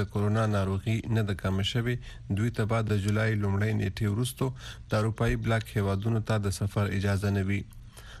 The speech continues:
د امریکا یو وفاقي جج د صدر ډانلډ ټرمپ انتظامیې ته امر کړی، چې هغه ماشومان دې پرېږدي، چې د تیرو شلو ورځو راهیسې د خپلو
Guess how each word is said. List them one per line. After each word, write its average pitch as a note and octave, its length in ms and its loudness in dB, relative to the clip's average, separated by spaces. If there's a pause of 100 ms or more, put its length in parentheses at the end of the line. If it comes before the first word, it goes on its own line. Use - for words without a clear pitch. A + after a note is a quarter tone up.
(140)
د G#2 120 4
امریکا G2 300 0 (200)
یو G2 80 2
وفاقي G2 560 0
جج B2 180 0 (240)
د A2 140 0
صدر A#2+ 340 0
ډانلډ G#2+ 300 2
ټرمپ A#2 320 0
انتظامیې G2+ 600 0
ته G#2 140 0
امر G#2 260 0
کړی، A#2+ 220 0 (300)
چې - 60 -4 (100)
هغه A2 200 2
ماشومان A2 480 0
دې G2+ 160 0
پرېږدي، A2+ 420 0
چې A2 120 0
د F#2+ 160 -2
تیرو A2 240 0 (100)
شلو A2+ 240 0
ورځو G2 320 0
راهیسې A#2 300 0 (420)
د G#2 120 2
خپلو A2+ 280 2